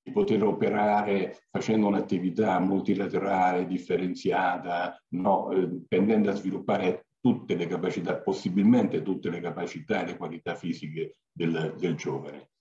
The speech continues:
Quindi necessita rivisitare tutti i programmi mo-, motori della nostra scuola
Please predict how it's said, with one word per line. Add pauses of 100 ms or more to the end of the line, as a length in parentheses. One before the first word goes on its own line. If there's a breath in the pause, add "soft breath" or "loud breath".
(880)
Quindi
necessita
rivisitare
tutti
i
programmi
mo-,
motori
della
nostra
scuola